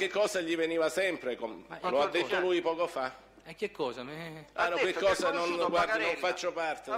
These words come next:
Speaker 1: Avvocato,
Speaker 2: sua
Speaker 1: ha
Speaker 2: schiera.
Speaker 1: detto che ha conosciuto Bagarella, ma non che veniva messo a conoscenza di segreti a quattordici anni.
Speaker 2: E nell'ottantuno, Presidente, ha cinque anni in più, quindi è già maggiorenne.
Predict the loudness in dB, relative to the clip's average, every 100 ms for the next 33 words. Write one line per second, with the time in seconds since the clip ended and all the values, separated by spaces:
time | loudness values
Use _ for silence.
0 | 0 -2 -4 -4 -6 -4 -4 -2 0 0
1 | 0 0 -2 0 2 2 -2 -4 -4 -4
2 | -4 -4 -4 -4 -4 -4 -4 -4 -4 -2
3 | -4 -4 -4 -4 -6 -4 -4 -2 0 0
4 | -2 -2 -2 -4 -4 -4 -2 0 2 2
5 | 2 0 0 0 2 2 2 0 -4 -4
6 | -2 -2 0 0 2 0 -2 -6 -2 -2
7 | 0 -2 -4 -4 -6 -6 -4 -2 -2 -4
8 | -4 -4 -4 -6 -8 -16